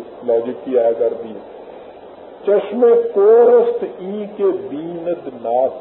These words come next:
ثواب۔" یہ جو ایون دیکھ رہی ہے نا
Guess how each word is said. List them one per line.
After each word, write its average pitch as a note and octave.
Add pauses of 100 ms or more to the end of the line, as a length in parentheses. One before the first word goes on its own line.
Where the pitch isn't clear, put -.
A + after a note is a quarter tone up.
ثواب۔" A2 (1600)
یہ E4
جو D#4
ایون G3
دیکھ D3+
رہی C3
ہے A2+
نا B2+